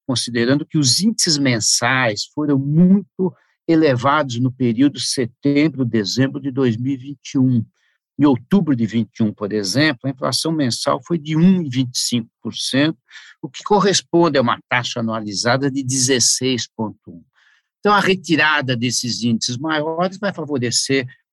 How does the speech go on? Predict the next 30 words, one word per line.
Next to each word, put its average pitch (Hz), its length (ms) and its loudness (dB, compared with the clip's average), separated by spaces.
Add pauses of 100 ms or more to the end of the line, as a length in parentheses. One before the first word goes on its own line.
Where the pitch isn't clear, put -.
eh, 117 160 0
inevitavelmente, 117 1000 0
a 117 140 -4
queda 113 500 -2 (400)
até 123 280 -2
o 117 40 2
final 117 340 2
do 107 180 -4
ano. 85 180 -10 (580)
É 202 80 2
importante 156 600 0
observar, 117 400 0
porém, 107 640 0
que 156 80 0
da 151 160 2
mesma 190 540 0 (160)
forma 117 440 0
que 113 60 -4
nós 113 200 -2
estamos 123 380 0
antecipando 120 1000 0
o 92 80 -12 (100)
pib 107 320 0
para 104 180 -8
dois 98 320 -4
mil 101 180 -6
e - 20 -8
vinte 101 300 -6
e 104 40 -6
dois, 113 520 0